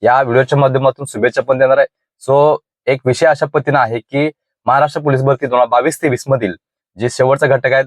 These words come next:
जो पुणे कारागृहचा आहे, सगळ्यात जास्त त्रास इथं झालेला होता मुलांना. खूप काही प्रतीक्षानंतर आणि खूप काही जे काही समाजातील विघातक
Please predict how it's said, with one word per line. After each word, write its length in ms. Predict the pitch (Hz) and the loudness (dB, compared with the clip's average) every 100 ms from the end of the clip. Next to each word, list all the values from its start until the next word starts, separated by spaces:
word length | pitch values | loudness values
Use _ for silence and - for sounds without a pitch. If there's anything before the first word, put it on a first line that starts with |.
| _ _ 101 | _ _ -4
जो 220 | 110 110 | 0 2
पुणे 280 | - 123 139 | 0 -2 0
कारागृहचा 500 | 139 127 123 120 123 | 2 0 0 0 0
आहे, 240 | 107 113 | 0 -4
सगळ्यात 300 | - 117 127 | -6 -2 0
जास्त 380 | 110 123 143 - | 0 -2 -2 -2
त्रास 180 | 127 127 | -2 -2
इथं 120 | 110 113 | -2 0
झालेला 260 | 110 113 | 0 2
होता 180 | 110 113 | 0 0
मुलांना. 340 | 107 104 110 120 _ _ _ _ _ | -2 -4 -4 -6 _ _ _ _ _
खूप 340 | - 147 147 - 78 - | -2 -2 -2 -10 -16 -4
काही 180 | 120 135 | -2 0
प्रतीक्षानंतर 720 | 131 127 135 143 135 123 143 | -2 -2 -2 0 0 2 0
आणि 140 | 135 131 | 0 -2
खूप 180 | 139 127 | -8 -2
काही 460 | 135 135 139 107 101 | -2 0 -4 -6 -6
जे 100 | 120 | -2
काही 120 | 131 | -2
समाजातील 580 | 127 123 127 - 139 143 - _ 104 | 0 -2 -2 -2 -6 -8 -12 _ -4
विघातक 340 | 120 135 | 0 0